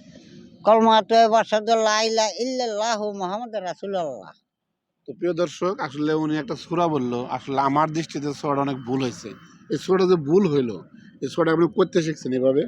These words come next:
Speaker 1: আপনি ভুল হয় না, এটা আমি একের বাচ্চা কাল হইতে মায়ে আমারে শিখাইছে, বাবাই
Speaker 2: মায়ে শিখাইছে,
Speaker 1: শিখাইছে।
Speaker 2: এরপরে কি আমরা মাদ্রাসা বা কোনো উস্তাদ বা
Speaker 1: না, না,
Speaker 2: কারো পীরের
Speaker 1: মাস্টার,
Speaker 2: কাছে শিখেন
Speaker 1: না,
Speaker 2: নাই?
Speaker 1: না, কোনো পীরের কাছে শিখি নাই,
Speaker 2: এই
Speaker 1: পীরের
Speaker 2: সূরাগুলো
Speaker 1: কর-,
Speaker 2: যে ভুল হচ্ছে, এটা
Speaker 1: কর্ম,
Speaker 2: আপনি জানেন?
Speaker 1: কর্ম, কর্ম করছি।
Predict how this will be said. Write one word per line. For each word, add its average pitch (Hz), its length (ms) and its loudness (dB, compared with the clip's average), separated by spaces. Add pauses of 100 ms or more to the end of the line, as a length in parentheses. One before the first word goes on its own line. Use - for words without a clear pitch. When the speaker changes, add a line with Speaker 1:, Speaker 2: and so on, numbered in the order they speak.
Speaker 1:
আপনি 233 720 4 (100)
ভুল 226 260 6
হয় 233 140 4
না, 247 180 -2
এটা 233 360 0
আমি 240 360 -2
একের 233 300 0
বাচ্চা 214 380 -2
কাল 233 160 0
হইতে 233 240 2
মায়ে 220 400 2
আমারে 220 300 -2
শিখাইছে, 190 640 -2
বাবাই 190 180 0
Speaker 2:
মায়ে 175 160 2
শিখাইছে, 185 260 2
Speaker 1:
শিখাইছে। 147 140 0
Speaker 2:
এরপরে 151 300 4
কি 160 80 2
আমরা 165 180 2
মাদ্রাসা 165 480 0
বা 151 100 4
কোনো 160 360 2
উস্তাদ 151 380 2
বা 202 60 6
Speaker 1:
না, 226 200 4
না, 226 80 2
Speaker 2:
কারো 220 80 4
পীরের 214 60 0
Speaker 1:
মাস্টার, 214 280 0
Speaker 2:
কাছে 202 240 0
শিখেন 196 160 -6
Speaker 1:
না, 220 120 2
Speaker 2:
নাই? 220 100 0
Speaker 1:
না, 220 120 -2
কোনো 226 240 -8
পীরের 226 300 -2
কাছে 220 240 -2
শিখি 214 260 -4
নাই, 214 140 -4
Speaker 2:
এই 175 60 -8
Speaker 1:
পীরের 214 260 0
Speaker 2:
সূরাগুলো 220 220 4
Speaker 1:
কর-, 175 80 0
Speaker 2:
যে 185 60 2
ভুল 170 360 0
হচ্ছে, 175 140 -2
এটা 202 100 6
Speaker 1:
কর্ম, 240 220 4
Speaker 2:
আপনি 170 160 0
জানেন? - 20 0
Speaker 1:
কর্ম, 254 380 4
কর্ম 240 480 0
করছি। 208 540 -2